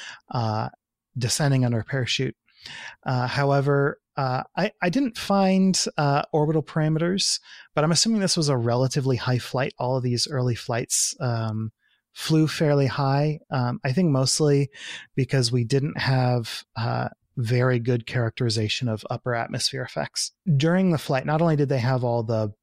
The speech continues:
biological experiments on board, uh, but they also did a communication system test, uh, you know, just testing the radio. And Soviet Russia did not want the U S to think that this was a crewed mission because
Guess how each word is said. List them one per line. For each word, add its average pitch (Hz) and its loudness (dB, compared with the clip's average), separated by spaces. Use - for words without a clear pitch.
biological 120 0
experiments 113 -4
on 113 -2
board, 117 -4
uh, 123 -2
but 123 -4
they 160 -2
also 196 0
did 175 4
a 131 2
communication 156 0
system 127 -4
test, - -4
uh, 117 0
you 160 2
know, 127 2
just - -2
testing 143 0
the 117 2
radio. 117 0
And 151 2
Soviet 185 2
Russia 165 2
did 135 0
not 151 2
want 160 0
the 147 0
U 139 4
S 127 0
to 143 -2
think 131 0
that 127 -2
this 127 0
was 120 -2
a 113 0
crewed 143 2
mission 123 0
because 123 2